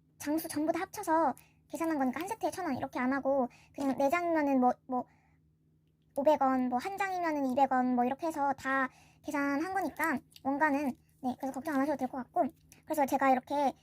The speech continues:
어, 몇 장인지 써놨어요. 그래서 몇 장인지 이렇게 보시면 될 것 같아요. 쭉 보시면서. 우선 소리님 출처.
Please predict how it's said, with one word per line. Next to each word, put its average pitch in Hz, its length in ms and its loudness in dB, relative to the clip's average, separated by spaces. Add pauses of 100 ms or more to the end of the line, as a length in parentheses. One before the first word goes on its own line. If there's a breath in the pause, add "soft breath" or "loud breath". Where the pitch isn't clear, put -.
(160 soft breath)
어, 262 320 2 (540)
몇 269 180 -2
장인지 381 260 -2
써놨어요. 330 640 -2
그래서 269 200 -8
몇 254 140 2
장인지 302 500 -2 (220 soft breath)
이렇게 285 160 -10
보시면 302 280 -2
될 254 120 -2
것 294 100 -8
같아요. 269 360 -4
쭉 - 140 -12
보시면서. 269 440 -4 (440 loud breath)
우선 269 180 -4
소리님 392 360 -6
출처. - 260 -8